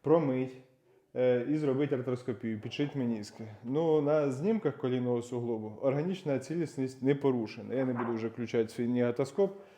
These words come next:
імпровізований. І каже: «Так що ж воно болить? То болить, то не болить, то болить, то не болить». Е, по моєму відео з Ютуба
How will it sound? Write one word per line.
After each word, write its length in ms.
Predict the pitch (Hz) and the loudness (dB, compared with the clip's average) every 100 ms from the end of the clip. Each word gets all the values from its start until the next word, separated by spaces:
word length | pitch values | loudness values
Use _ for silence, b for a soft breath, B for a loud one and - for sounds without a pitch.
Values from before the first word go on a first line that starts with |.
| B | B
імпровізований. 880 | 131 131 131 127 123 120 117 113 107 107 b b b b b b b _ _ _ - | -6 -2 0 2 2 0 0 -2 -6 -10 b b b b b b b _ _ _ -4
І 80 | 143 | 6
каже: 200 | 165 151 | 8 8
«Так 160 | 165 | 6
що 120 | - | 8
ж 80 | 196 | 8
воно 180 | 185 185 | 8 8
болить? 440 | 160 156 131 117 - - | 8 8 6 2 -6 4
То 100 | 170 | 6
болить, 320 | 170 185 185 | 8 8 6
то 100 | 156 | 6
не 100 | 147 | 6
болить, 400 | 139 131 123 120 | 6 6 6 4
то 80 | 151 | 4
болить, 340 | 151 170 180 180 | 4 6 4 4
то 100 | 139 | 0
не 120 | 139 | 2
болить». 440 | 127 120 110 113 B B - 117 | 2 2 0 -2 B B -14 -4
Е, 340 | 117 123 120 117 | 0 4 4 4
по 160 | 156 | 4
моєму 360 | 160 180 208 180 | 4 4 4 4
відео 400 | 139 135 139 151 | 2 4 4 2
з 80 | 131 | 2
Ютуба 480 | 147 123 120 135 | 0 0 0 0